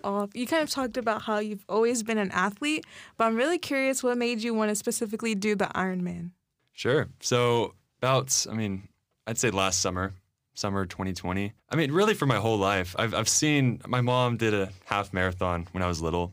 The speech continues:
Speaker 2: And so my dad, my brothers, and I, I have two brothers. I'm the middle child. And, uh, we went to go watch my mom do this half marathon in Dallas,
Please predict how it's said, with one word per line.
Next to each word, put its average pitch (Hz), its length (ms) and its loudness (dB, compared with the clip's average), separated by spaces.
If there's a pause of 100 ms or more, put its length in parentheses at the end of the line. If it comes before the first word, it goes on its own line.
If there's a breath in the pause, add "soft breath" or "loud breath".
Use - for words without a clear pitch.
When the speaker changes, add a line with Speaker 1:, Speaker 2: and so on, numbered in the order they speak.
(140)
Speaker 2:
And 90 160 -4
so 92 100 0
my 90 100 0
dad, 90 380 0
my 90 120 0
brothers, 87 360 0
and 85 100 -2
I, 85 100 0
I 85 40 0
have 87 220 -4
two 113 160 0
brothers. 98 520 0
I'm 104 100 -2
the 95 100 0
middle 87 200 0
child. 85 440 -4 (480 loud breath)
And, 101 360 2
uh, 92 320 2
we 113 400 4
went 101 180 -2
to 107 60 -2
go 104 160 2
watch 98 200 0
my 95 100 -2
mom 90 400 0 (120)
do 101 100 -6
this 92 180 -4
half 95 280 -4
marathon 87 440 -2
in 82 80 -2
Dallas, 80 480 0